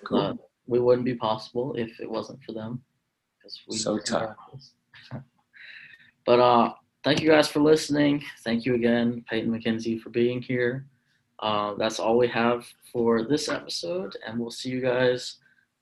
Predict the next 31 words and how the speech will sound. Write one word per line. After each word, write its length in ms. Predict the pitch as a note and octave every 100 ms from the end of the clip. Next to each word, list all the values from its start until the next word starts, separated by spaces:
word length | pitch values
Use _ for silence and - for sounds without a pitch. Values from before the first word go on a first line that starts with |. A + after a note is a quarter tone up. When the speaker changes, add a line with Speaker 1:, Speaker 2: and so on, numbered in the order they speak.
| _ -
Speaker 2:
next 420 | C3+ C3+ - -
week 340 | C#3+ D#3 -
or 200 | B2 A2+
whenever 440 | A#2+ B2 B2 C3 B2
I 80 |
can 180 | A#2+ C3
release 340 | A#2 B2 B2 C3
more 120 | B2+
episodes 480 | B2 - B2+ B2 A#2+
'cause 180 | - -
I 100 | G2+
can't 260 | - C3 A#2+
get 140 | A#2
to 100 | A#2+
the 120 | A#2+
office 280 | G2+ - -
right 120 | - -
now. 160 | - - _ - - - _ - A#2+
But, 180 | A2+
uh, 140 | A2 A2 -
<laughs> 520 | C#3 C#3+ - - -
that's 160 | - A#2+
all 100 | B2
we 120 | C3
have 240 | C3 B2+
for 80 | G#3+
you 320 | A#2+ - - - _ _ _ _
Speaker 1:
<laughs> 480 | _ _ _ _ -
Speaker 2:
this 240 | C#3 C#3
time. 320 | F#3+ G3+ B3+ - _ _
So 500 | - A#2+ A2+ A2 A2